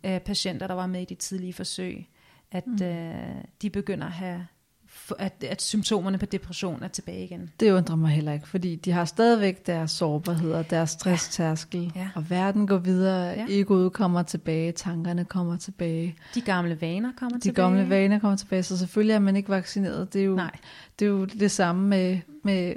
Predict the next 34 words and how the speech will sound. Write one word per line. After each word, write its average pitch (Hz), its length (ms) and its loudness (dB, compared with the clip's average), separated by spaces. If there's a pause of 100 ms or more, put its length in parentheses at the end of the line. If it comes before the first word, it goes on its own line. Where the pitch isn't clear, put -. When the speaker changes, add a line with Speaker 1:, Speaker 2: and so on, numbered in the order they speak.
Speaker 2:
psykoterapi 220 880 2
og 214 60 4
Speaker 1:
Ja. 202 100 4
Speaker 2:
hundetræning. 220 800 4
Det 220 120 2
skal 202 280 -2
gentages, 247 680 2
og 220 60 2
Speaker 1:
Ja. 202 60 4
Speaker 2:
det 214 100 4
skal 214 160 -4
trænes, 202 480 -2
og 196 80 -4
det 196 100 -2
skal 196 100 -6
Speaker 1:
Ja. 196 60 0
Speaker 2:
under 190 140 0
huden 202 300 0
og 190 100 0
vedligeholdes. 196 800 -2
Speaker 1:
Lige 220 240 0
præcis. - 680 -12 (280)
Lige 220 120 -4
Speaker 2:
Mm. 202 100 2
Speaker 1:
præcis. 185 360 2
Og 190 220 -4
det 285 180 2
er 254 120 0
jo 240 140 2
noget 220 220 2
af 226 80 -2
det, 220 220 -2
som... 196 420 -8
Øh, 180 220 -10